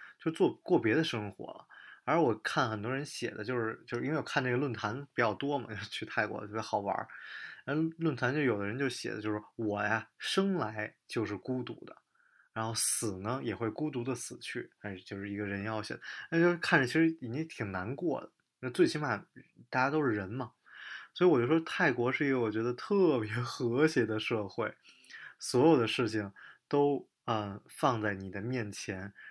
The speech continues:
然后和谐地存在着。哎，挺好，挺好。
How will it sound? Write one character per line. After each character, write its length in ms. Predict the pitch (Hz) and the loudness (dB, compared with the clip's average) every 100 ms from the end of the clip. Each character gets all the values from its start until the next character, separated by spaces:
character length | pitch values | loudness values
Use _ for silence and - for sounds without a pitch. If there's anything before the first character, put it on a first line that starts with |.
| - | -6
然 100 | 107 | -2
后 180 | 113 113 | 0 -2
和 380 | - - 110 127 | -4 -2 0 0
谐 300 | - 107 98 | 0 -2 0
地 240 | 101 - _ | -4 -6 _
存 340 | - - 98 101 | -12 -8 -8 -4
在 240 | 120 104 | -2 -2
着。 140 | - - _ _ _ _ _ _ _ _ | -6 -14 _ _ _ _ _ _ _ _
哎， 260 | 104 90 - | -8 -8 -12
挺 180 | - 165 | -2 -2
好， 320 | 170 123 - _ _ _ _ | 0 -8 -14 _ _ _ _
挺 180 | - 117 | -8 -8
好。 220 | 117 - | -8 -18